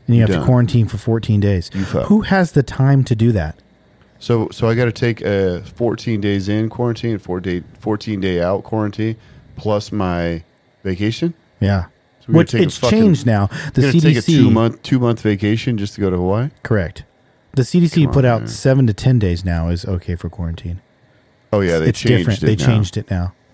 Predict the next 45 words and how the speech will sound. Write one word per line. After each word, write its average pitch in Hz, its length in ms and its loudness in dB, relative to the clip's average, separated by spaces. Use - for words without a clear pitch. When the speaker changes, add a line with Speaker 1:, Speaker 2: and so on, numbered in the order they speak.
Speaker 1:
As, 131 260 0
as 139 260 2
we 156 160 4
get 151 200 2
nearer 127 540 4
to 104 280 0
having 104 300 2
a 98 60 4
new 98 140 2
president 92 500 -2
come 95 140 -2
into 85 160 0
office, 85 400 -4
Speaker 2:
It's - 120 -4
getting 78 220 -2
a 78 60 0
lot 71 220 -2
different. 73 340 -4
Speaker 1:
it's 123 100 -8
getting 120 180 0
a 107 40 0
lot 92 180 -2
different. 95 400 -6
And 127 140 -2
I, 143 200 2
that's, 135 340 0
hey, 123 320 2
fucking 175 460 0
just 135 180 0
look 147 160 4
at 131 80 0
the 110 60 0
news. 113 300 2
Don't, 120 180 2
you 160 160 4
can 131 120 4
go 117 120 4
listen 117 260 2
to 87 80 0
me. 92 420 0
Just 101 200 -6
look 117 140 2
at 104 60 0
that 104 220 0
shit. 78 300 -8